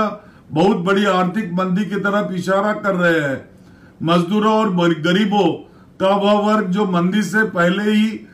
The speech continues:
भूखे मरने की कगार पर पहुंच गया, वह मंदी को कैसे झेलेगा भाई?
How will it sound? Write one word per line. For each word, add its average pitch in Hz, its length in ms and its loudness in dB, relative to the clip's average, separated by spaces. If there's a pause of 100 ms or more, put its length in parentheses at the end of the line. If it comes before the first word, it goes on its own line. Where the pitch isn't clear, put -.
(320)
भूखे 175 280 0
मरने 196 400 0
की 196 140 -2
कगार 190 500 0
पर 202 200 -2
पहुंच 190 340 0
गया, 165 500 0 (340)
वह 214 120 2
मंदी 190 360 2
को 226 180 -2
कैसे 220 420 0
झेलेगा 208 480 2
भाई? 160 340 2